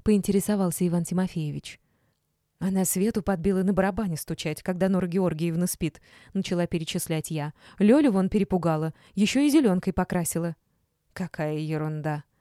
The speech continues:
отмахнулся Иван Тимофеевич. «Нора Георгиевна спит только тогда, когда людям что-то надо делать. Она тогда срочно спит. Вон Ивановы из пятой квартиры ремонт делали, так там война началась похлеще филологической.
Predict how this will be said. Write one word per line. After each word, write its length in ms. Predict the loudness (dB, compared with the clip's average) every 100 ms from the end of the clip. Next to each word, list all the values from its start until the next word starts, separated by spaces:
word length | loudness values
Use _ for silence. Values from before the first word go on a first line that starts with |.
| _ _
отмахнулся 640 | -4 -2 -2 -2 -4 -2
Иван 160 | -2 -4
Тимофеевич. 640 | -4 -6 -4 -6 -6 -8 -14 _ _ _ _ _ -4
«Нора 360 | 0 2 2
Георгиевна 680 | 2 2 4 2 2 0 -2
спит 240 | -2 -2
только 260 | 0 0 0
тогда, 340 | -2 -2 -2
когда 300 | -2 -4 -2
людям 300 | -2 0 -2
что-то 300 | -2 -4 -4
надо 260 | -4 -4 -4
делать. 500 | -2 -2 -4 -8 -14 _ _ _ -2
Она 280 | 0 2 2
тогда 280 | 2 0
срочно 640 | 0 2 2 4 0 -4 -8
спит. 420 | -8 -10 -12 -18 _ _ _
Вон 280 | 0 2 4
Ивановы 500 | 4 4 4 2 0
из 80 | -2
пятой 240 | -2 -2
квартиры 440 | 0 -2 0 0 0
ремонт 380 | 0 0 -2 -4
делали, 460 | -2 0 0 -2 -4 -18 -6
так 160 | -4
там 200 | 0 2
война 500 | 4 4 4 2 2
началась 440 | 2 0 0 0 0
похлеще 500 | -4 -2 -2 -2 -2
филологической. 1000 | 0 0 0 -2 -6 -8 -8 -6 -6 -6